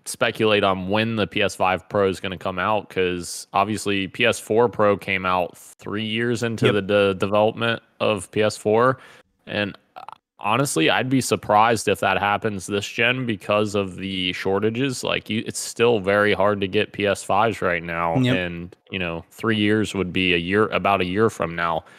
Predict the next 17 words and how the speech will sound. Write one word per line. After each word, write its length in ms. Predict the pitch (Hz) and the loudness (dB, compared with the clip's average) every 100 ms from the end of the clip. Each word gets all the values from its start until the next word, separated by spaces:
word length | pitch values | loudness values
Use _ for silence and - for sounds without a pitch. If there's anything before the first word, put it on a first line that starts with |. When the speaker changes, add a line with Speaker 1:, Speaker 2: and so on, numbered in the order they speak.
| - _ - | -20 _ -4
Speaker 1:
Uh, 300 | 87 85 - | 0 2 0
I, 180 | 64 82 95 | 0 -2 0
I 100 | 92 | 2
don't 240 | 95 95 | 2 2
know 120 | 95 | 2
that 180 | 98 92 | 2 4
they're 140 | 95 | 2
gonna 180 | 85 98 | 2 0
be 140 | 87 85 | -2 -2
caught 320 | - 95 90 | 2 4 4
up 180 | 107 - | 2 0
by 140 | 85 | -2
then 280 | 87 87 87 | -2 -4 -4
to 300 | - 87 82 - | -6 -6 -6 -4
be 100 | 101 | -2
able 160 | 92 92 | 0 0
to, 260 | 87 85 | -2 -2